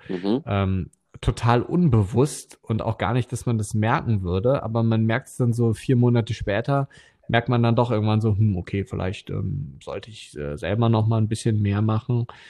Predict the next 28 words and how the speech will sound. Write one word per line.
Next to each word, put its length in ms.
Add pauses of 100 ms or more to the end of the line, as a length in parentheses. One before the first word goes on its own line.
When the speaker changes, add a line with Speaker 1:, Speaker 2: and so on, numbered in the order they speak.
(260)
Speaker 2:
Ähm, 380
aber 160
ich 80
würd 140
schon 200
sagen, 600
Stunde 440
Training 400
am 140
Tag 380
und 180
dann 380
Kombination 720
aus 220
Langhantel, 840 (420)
Kettlebell, 800 (300)
ähm, 520 (200)
irgendwie 240
sowas 320
in 80
die 60
Richtung 340
und 140
dann 160
auch 240
eher 260
so 400 (500)
wirklich, 500